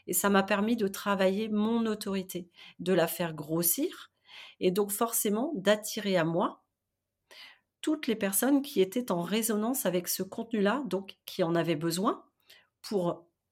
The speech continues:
étendre ses connaissances ou simplement pour venir accompagner le développement, la croissance de son entreprise.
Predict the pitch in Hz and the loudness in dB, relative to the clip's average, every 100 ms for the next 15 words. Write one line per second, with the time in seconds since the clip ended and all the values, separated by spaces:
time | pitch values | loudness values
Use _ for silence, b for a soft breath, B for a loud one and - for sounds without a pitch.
0 | _ _ _ _ - 185 190 180 165 170 | _ _ _ _ 2 2 4 2 2 0
1 | - 160 170 156 156 330 - - B B | 0 0 0 0 0 -2 -4 -10 B B
2 | B _ 214 196 - 175 175 165 240 - | B _ -4 0 2 0 0 0 0 -2
3 | 170 156 156 180 254 - - _ _ 196 | -6 -2 2 2 2 -2 -14 _ _ 0
4 | 202 202 196 156 170 240 285 - _ 170 | 0 -4 0 0 2 0 -4 -12 _ -4
5 | 180 220 196 190 156 - 160 220 196 185 | 0 4 4 2 -2 -4 -2 0 -2 -4
6 | - 170 - 240 220 175 - 208 226 - | -4 -2 -2 -2 -2 -2 -2 -2 -4 -4
7 | 190 - 113 - | -10 -8 -10 -10